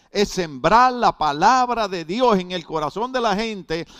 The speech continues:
porque en un momento de problema lo que me va a mí a dar la fuerza no es la actividad, no es la fiesta, no es el brinco, no es el salto, es la palabra de Dios. Cuando Cristo estuvo en el desierto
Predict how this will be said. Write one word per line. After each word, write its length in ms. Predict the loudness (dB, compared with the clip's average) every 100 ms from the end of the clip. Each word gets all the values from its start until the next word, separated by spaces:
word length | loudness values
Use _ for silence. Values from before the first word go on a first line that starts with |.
| 0
porque 240 | 0 2 -4
en 100 | -6
un 140 | -2
momento 380 | 0 0 -2 -4
de 60 | 0
problema 480 | 2 2 2 0
lo 160 | 0 -2
que 100 | -8
me 160 | -6 4
va 240 | 8 8
a 40 | 4
mí 280 | -4 -4
a 140 | -2 0
dar 160 | 0
la 160 | 2 0
fuerza 680 | 2 4 4 4 2 0 0 -10 -6
no 160 | -4
es 60 | 2
la 80 | 2
actividad, 720 | 2 -4 -6 0 2 2 2
no 160 | 0 2
es 40 |
la 140 | 2
fiesta, 480 | 0 0 0 0 -4
no 140 | 0 0
es 40 |
el 100 | 2
brinco, 420 | 0 0 -2 -4
no 80 | 0
es 80 | 0
el 100 | 0
salto, 400 | 0 0 2 0 0
es 140 | 2 6
la 180 | 6 6
palabra 540 | 4 6 6 4 0
de 120 | -4
Dios. 440 | -4 -8 -12 _ _ _ _ _ _ _ _ _ _ _ _ _ _
Cuando 360 | 4 4 4 0
Cristo 500 | 2 2 2 -2 -4
estuvo 300 | -2 0 0
en 120 | 0
el 100 | -2
desierto 880 | -2 0 2 2 0 -4 -4 -4